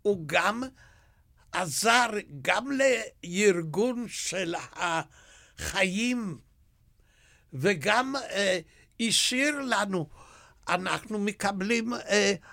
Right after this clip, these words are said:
הרצאות שעושים אצלנו על,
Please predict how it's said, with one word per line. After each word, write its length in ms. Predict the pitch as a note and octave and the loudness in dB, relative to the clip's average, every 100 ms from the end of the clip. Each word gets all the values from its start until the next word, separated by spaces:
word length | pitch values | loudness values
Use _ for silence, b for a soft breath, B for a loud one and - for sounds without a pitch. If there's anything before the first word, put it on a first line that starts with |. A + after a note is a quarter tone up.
| B | B
הרצאות 1000 | F#3+ G3 A#3 - - A3 - B3+ A#3+ - | 0 0 0 4 6 6 8 8 8 6
שעושים 680 | - - G3+ F3+ - A#3+ G#3+ | -2 0 0 0 0 -2 0
אצלנו 760 | G3 - G#3 A3 A3 G#3 E3 - B B B B B - - - - | 0 -2 2 4 4 4 0 -2 B B B B B -20 -18 -10 2
על, 380 | E3+ F#3+ G3 | 4 6 4